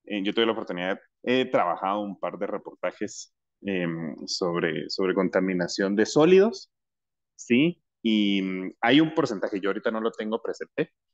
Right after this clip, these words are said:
hay, hay un porcentaje de, de esta basura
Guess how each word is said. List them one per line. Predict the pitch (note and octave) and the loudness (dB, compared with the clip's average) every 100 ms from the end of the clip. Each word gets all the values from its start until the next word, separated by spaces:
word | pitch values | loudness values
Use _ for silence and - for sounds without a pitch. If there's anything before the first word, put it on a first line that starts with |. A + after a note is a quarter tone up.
| _ _ _ _ _ - | _ _ _ _ _ -2
hay, | G2 A2 | 2 4
hay | - A2+ | 4 2
un | A#2+ | 2
porcentaje | A#2+ C#3 - F#2 E2+ F#2+ - B2+ B2+ - | 2 0 0 -2 2 0 2 2 2 -2
de, | G2+ G2+ G2 - | 0 2 2 2
de | G#2 G2+ | 2 2
esta | G2+ B2+ | 2 0
basura | A2+ - - A#2+ B2 B2 | 0 -2 -4 -2 0 -2